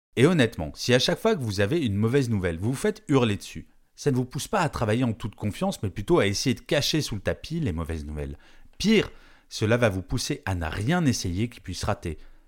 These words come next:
Ne pas faire cela tue la créativité, c'est aussi simple. La quatrième technique, avoir des attentions surprises. Euh, c'est quoi des attentions surprises ? Alors, débarquer au bureau avec un paquet de chouquettes sans autre raison que celle de faire plaisir,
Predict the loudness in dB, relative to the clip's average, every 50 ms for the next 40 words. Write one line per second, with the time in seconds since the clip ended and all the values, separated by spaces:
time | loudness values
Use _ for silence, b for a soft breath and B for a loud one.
0 | b b _ -20 _ -6 -4 -4 -2 -2 -4 -2 -2 -4 -2 -2 -2 0 0 -2
1 | -4 -6 -18 -16 -8 -2 -2 -2 -2 -4 -10 -20 -16 -10 -8 -8 -8 -6 -6 -4
2 | -2 0 0 -2 -2 -6 -8 -8 -8 -6 -6 -8 -8 -8 -10 -8 -8 -6 -8 -8
3 | -10 -10 -10 -12 -14 -14 -18 -20 -20 _ _ _ -6 -6 -2 0 -2 0 0 -2
4 | -2 -2 -4 -6 -8 -6 -6 -6 -6 -8 -10 -20 _ -2 -2 0 2 2 0 0
5 | -2 -2 -2 -4 -4 -6 -10 -8 -6 -8 -8 -8 -6 -6 -6 -6 -6 -10 -10 -10
6 | -10 -14 -18 _ _ -20 _ _ -18 -10 -4 -2 0 0 2 2 0 0 -2 -2
7 | -4 -4 -4 0 0 0 0 2 0 -2 -4 -4 -4 -4 -8 -10 -8 -8 -10 -8
8 | -8 -10 -10 -8 -6 -6 -4 -4 -6 -8 -12 b b b b b b b b b
9 | _ -6 -4 -2 -2 -2 -6 b b b b b b 2 2 2 2 2 -2 -2
10 | -2 -2 -2 -2 -4 -10 -14 -4 -4 -4 -2 2 4 4 6 6 4 4 2 -4
11 | -6 -4 -6 -4 -4 -4 -2 -4 -4 -6 -6 -6 -6 -6 -2 0 0 0 0 -4
12 | -2 -2 -2 0 0 0 0 0 0 -2 -2 -4 -4 -4 -6 -4 -4 -4 -4 -6
13 | -10 -10 -4 0 2 2 2 4 2 2 2